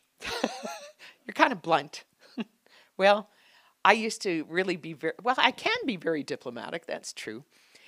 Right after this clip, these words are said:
Um, but I'm pretty straightforward. I just tell it like it is. I tried telling it like it wasn't.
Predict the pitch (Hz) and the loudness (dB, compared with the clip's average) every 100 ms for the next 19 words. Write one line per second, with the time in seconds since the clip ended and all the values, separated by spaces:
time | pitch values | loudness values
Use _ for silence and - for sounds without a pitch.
0 | - - _ - 208 208 202 - _ - | -20 -20 _ 6 6 6 -4 -18 _ 6
1 | 330 381 349 - 294 262 - 233 226 - | 10 10 6 2 2 0 0 2 2 0
2 | 185 160 139 170 - _ _ 175 226 240 | 0 0 0 -4 -6 _ _ 2 2 -2
3 | - 208 202 208 170 180 208 190 185 170 | -4 -2 -2 0 0 0 0 -4 -2 -2
4 | 175 - 220 - 185 226 196 202 190 185 | -4 4 4 4 4 2 2 -2 0 -4
5 | - 170 175 135 156 175 202 | 0 -2 -2 -2 0 0 -4